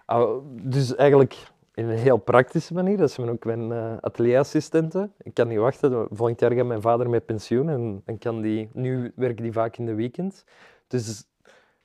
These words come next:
ehm, ja, die werken ook echt praktisch, echt, echt, eh, zagen schuren, eh,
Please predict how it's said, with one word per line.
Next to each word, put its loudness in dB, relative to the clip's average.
ehm, 0
ja, 2
die 4
werken 4
ook 0
echt -4
praktisch, -6
echt, -4
echt, -10
eh, -12
zagen 0
schuren, -6
eh, -12